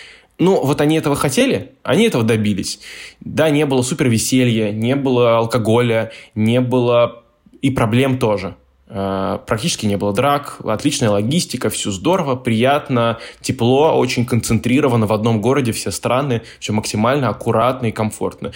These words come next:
И благодаря этому получилось, что вот болельщики, которых больше всего было из Марокко, Аргентины, Индии и там Мексики, э, тусовались вместе с людьми, которые там работали, которые, э, чаще всего из какой-нибудь Иордании,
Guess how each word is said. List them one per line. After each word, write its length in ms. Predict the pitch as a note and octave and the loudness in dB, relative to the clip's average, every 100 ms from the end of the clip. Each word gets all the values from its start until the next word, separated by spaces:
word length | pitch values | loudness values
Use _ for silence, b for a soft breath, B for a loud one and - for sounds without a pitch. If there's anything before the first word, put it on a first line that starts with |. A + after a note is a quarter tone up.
| B B - | B B 0
И 40 | |
благодаря 400 | B2 C3+ C#3+ D3 | 2 2 4 4
этому 400 | G3+ F#3 C3+ A#2+ | 2 2 2 2
получилось, 720 | A#2+ A#2 A#2 - C3+ D3+ B2+ | 0 -2 -2 0 0 2 0
что 240 | - - | -4 -4
вот 300 | G#2 A2 A2 - | -2 -2 -4 -4
болельщики, 580 | A2 B2+ C3 - - | 0 2 0 -2 -6
которых 320 | G#2 G#2+ G#2+ G2 | -6 -4 -4 -2
больше 300 | A2+ G#2+ - | -2 -2 -6
всего 180 | - | -4
было 240 | A2 A2 G#2+ | -2 0 0
из 260 | A2 G#2 B B - | 0 -4 B B -2
Марокко, 520 | A2+ B2 B2+ B2+ G#2+ | 2 2 0 0 -2
Аргентины, 840 | G#2+ G#2 A2+ A2+ B2 A#2 G#2 G2+ | -2 0 0 0 2 2 2 -2
Индии 720 | F2 A#2+ B2 A2+ G2+ G2+ G2+ F#2+ | -2 2 2 2 0 -2 0 -2
и 180 | - G#2 | -4 -4
там 180 | G2 | -4
Мексики, 640 | F#2+ B2+ E3 - B2+ G#2+ G2 B B - | 0 0 0 -4 -4 -4 -6 B B -10
э, 100 | G2+ | -4
тусовались 600 | B2+ B2+ A2+ C3 C3 - | -2 0 2 2 0 0
вместе 340 | A#2 A#2 - | 0 -2 -4
с 220 | A2 - - | -6 -4 -2
людьми, 340 | A2 G2+ B2 | 0 2 2
которые 260 | C3 A#2+ B2+ | 2 -2 -2
там 140 | A2 | 0
работали, 540 | G#2+ G#2 E3+ - A#2 | 0 2 0 0 -2
которые, 800 | G#2 G2+ A#2 B2+ G#2+ G#2+ G#2 G2+ | -2 -2 0 2 2 2 2 -2
э, 20 | |
чаще 340 | F#2+ B2 B2 B2+ | -2 -2 0 -2
всего 300 | - G#2 G#2+ | -6 -6 -6
из 80 | - | -6
какой-нибудь 500 | - A#2 A2 G#2 A#2 | -4 -2 0 -2 0
Иордании, 800 | A#2 A2+ A#2+ C3+ D3+ A#2 A2 | 0 2 2 2 0 0 -2